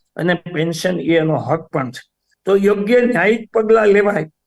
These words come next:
તો એમાં ફાઇનાન્શિયલ બોજો પડે છે એવું કશું હોતું નથી. વ્યવસ્થાકીય રીતે જો સારું કરી શકાય તો ફંડ મેનેજમેન્ટ દ્વારા અને અલગ અલગ માધ્યમોથી જે બચતો અને ઇન્વેસ્ટમેન્ટ અને જે સ્કીમો છે,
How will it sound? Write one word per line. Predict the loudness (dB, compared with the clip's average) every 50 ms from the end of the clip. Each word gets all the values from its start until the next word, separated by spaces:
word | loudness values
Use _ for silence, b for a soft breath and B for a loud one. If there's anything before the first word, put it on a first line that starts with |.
| _ _ _ _ 0
તો | 2 2 2
એમાં | 2 0 0 0 0 0 -2
ફાઇનાન્શિયલ | -2 -4 -4 -4 -4 -4 -4 -2 0 0 2 2 0 2 2 2 2
બોજો | 4 2 2 2 2 0 0
પડે | 2 0 2 2 2 2
છે | 0 0 -2 -2 -2 _ _ _ _ _ -2
એવું | 0 0 0 0
કશું | 0 -2 -4 -2 -2 0 0
હોતું | 0 -2 -2 -2 -2 0
નથી. | 0 0 0 0 0 0
વ્યવસ્થાકીય | 2 2 0 0 0 -2 -4 -4 -4 -4 -4 -4 -2 0 0 0
રીતે | -2 -4 -6 -6 -6 -6
જો | -4 -4 -4 -4
સારું | -4 -4 -6 -4 -4 -4 -4 -6 -6 -10 _ _ _ _ _ _ _ -4
કરી | -2 0 0 0
શકાય | 0 0 -2 -2 -2 -2 -2 -2 -4 -10 _ _ _ _ _ _ _ _
તો | 0 2 2 4 2 0 -2 -6 _ _ B B B _ -6 -2
ફંડ | 0 0 2
મેનેજમેન્ટ | 2 2 2 2 2 0 0 0 -2 -2 -2 0 0
દ્વારા | 0 0 0 0 -2 -4 -6 -12 _ _ _ _ _ _ _ _ -8
અને | -4 -2 0 0 0 0 -2 -4
અલગ | -2 0 2 2 2 2 4
અલગ | 4 4 4 2 2
માધ્યમોથી | 0 0 0 0 0 0 0 0 0 0 -2 -2 -2
જે | 0 -2 0
બચતો | 0 0 -2 -2 -2 -2 -2 0 0 0
અને | 0 0 -2
ઇન્વેસ્ટમેન્ટ | -2 -4 -6 -6 -10 _ _ _ -10 -6 -6 -6 -6 -6 -10 -10 -8 -6
અને | -4 -4 -4 -2 -2 -4 -4
જે | -4 -4 -6 -6
સ્કીમો | -6 -10 -16 -20 -14 -8 -4 0 0 2 0
છે, | 0 -2 -6 -10